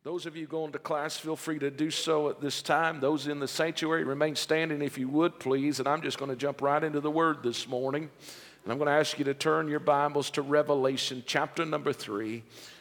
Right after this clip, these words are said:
Revelation chapter number three, beginning in verse number fourteen. Revelation chapter three,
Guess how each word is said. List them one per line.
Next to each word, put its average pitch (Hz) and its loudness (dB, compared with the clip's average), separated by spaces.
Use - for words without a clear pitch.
Revelation 135 4
chapter 143 0
number 139 -2
three, 127 -4
beginning 160 4
in 151 0
verse 143 2
number 135 0
fourteen. 135 -4
Revelation 143 0
chapter 147 0
three, 139 -2